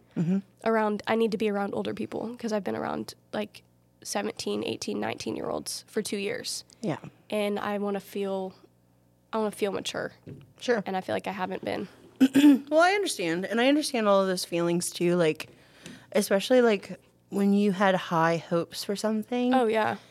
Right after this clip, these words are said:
Speaker 1: And then you fall really far flat.
Speaker 2: Mm-hmm.
Speaker 1: And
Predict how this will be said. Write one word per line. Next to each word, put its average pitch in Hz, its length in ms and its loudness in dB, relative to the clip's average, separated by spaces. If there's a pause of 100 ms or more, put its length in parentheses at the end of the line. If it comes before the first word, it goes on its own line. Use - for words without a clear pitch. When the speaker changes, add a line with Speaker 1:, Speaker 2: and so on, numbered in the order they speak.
(240)
Speaker 1:
And 220 220 6
then 190 560 2 (280)
you 196 840 0
fall 170 840 2
really 170 640 2
far 151 580 2
flat. 143 420 -2 (120)
Speaker 2:
Mm-hmm. 247 320 0 (380)
Speaker 1:
And 208 380 4